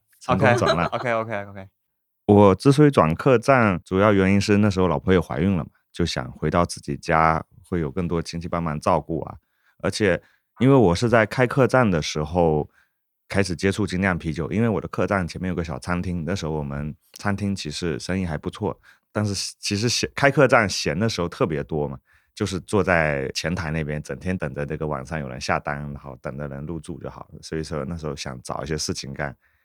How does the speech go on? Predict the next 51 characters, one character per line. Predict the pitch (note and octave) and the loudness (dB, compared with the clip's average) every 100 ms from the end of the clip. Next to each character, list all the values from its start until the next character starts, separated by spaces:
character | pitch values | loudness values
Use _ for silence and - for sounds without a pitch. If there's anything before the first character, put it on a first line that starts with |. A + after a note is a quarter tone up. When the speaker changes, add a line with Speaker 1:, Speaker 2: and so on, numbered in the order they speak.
| _ | _
Speaker 1:
也 | D#2+ | -10
学 | D2+ D2 | -8 -6
过 | D#2 F2+ | -6 -6
弹 | D#2+ D#2 | -6 -6
吉 | E2 | -8
他， | D#2 D#2+ D#2+ D2+ D2+ D2 | -6 -4 -4 -6 -8 -8
放 | E2 E2 | -4 -4
弃 | - E2 | -4 -8
了， | - - | -8 -10
不 | E2 | -10
是 | D#2+ | -8
这 | |
块 | D#2 D#2 | -6 -4
料 | D#2 C#2+ | -4 -4
哈。 | C#2 C#2 _ _ _ _ _ _ | -8 -14 _ _ _ _ _ _
也 | E2 D#2 | -10 -8
学 | - E2 | -6 -4
过 | G2 F#2 | -2 -2
其 | - D#2 | -4 -10
他， | - F2 E2+ E2 D2+ _ | -4 -2 0 -2 -4 _
做 | - F2+ | -4 -2
一 | D#2+ | -2
些 | |
七 | D2+ F2 | -6 -8
七 | - | -4
八 | F2 | -2
八 | E2 E2 | -2 -2
的 | D2 | -4
东 | C2+ | -10
西， | D2+ | -12
最 | D2+ G2+ | -6 -2
后 | F#2 | -2
发 | F#2 | -2
现， | F2+ D#2 | -4 -4
哎， | F#2+ _ _ - | -8 _ _ -10
啤 | - | -2
酒 | F#2+ - - | 0 0 -2
这 | D#2 | -4
个 | D2 | -4
东 | D2 | -4
西 | D2+ | -8
很 | C#2+ | -6
有 | D2 C2+ | -6 -6
意 | C2+ | -10
思。 | - - _ _ _ _ _ - | -10 -14 _ _ _ _ _ -10
其 | G2+ | -4
实 | A#2 A2 _ | -2 -4 _
我 | - F2 D#2+ | -4 0 0
做 | - B2 | 2 2
这 | G2+ G#2 | 4 2
个， | F#2 D#2 | 2 0